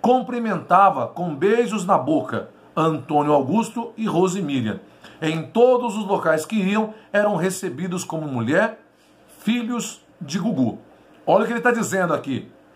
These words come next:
Em todos os lugares que ele ia, ele era ou ela era recebida, talvez então apresentada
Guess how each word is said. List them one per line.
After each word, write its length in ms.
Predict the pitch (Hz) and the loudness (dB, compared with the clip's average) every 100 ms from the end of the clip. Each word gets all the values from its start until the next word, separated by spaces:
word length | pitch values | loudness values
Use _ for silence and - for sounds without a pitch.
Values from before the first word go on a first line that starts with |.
| - - | -16 -4
Em 220 | 170 175 | -2 -2
todos 580 | 175 226 247 254 247 190 | 0 4 4 2 -4 -6
os 120 | 185 | -6
lugares 560 | 202 151 170 160 135 | -6 2 4 4 0
que 180 | - 135 | -6 -2
ele 220 | 190 208 | 0 0
ia, 440 | 151 196 147 98 - _ _ _ - _ - - - | -2 0 0 -2 -8 _ _ _ -20 _ -20 -16 -2
ele 500 | 180 208 220 208 156 | 0 0 0 0 4
era 340 | 143 127 120 156 | 4 4 2 0
ou 200 | 147 143 | 4 6
ela 280 | 202 196 | 6 4
era 200 | 147 151 131 | 2 2 0
recebida, 840 | 139 131 123 98 175 165 113 - - _ _ - | -2 -6 -8 -4 -2 0 -2 -4 -12 _ _ 2
talvez 460 | 185 175 156 170 151 | 4 4 2 -2 -2
então 400 | 123 156 139 - - | 0 0 0 -2 2
apresentada 1200 | 190 226 - 170 160 131 120 - 151 165 117 82 | 4 4 2 -2 -2 -2 -6 2 2 2 -2 -8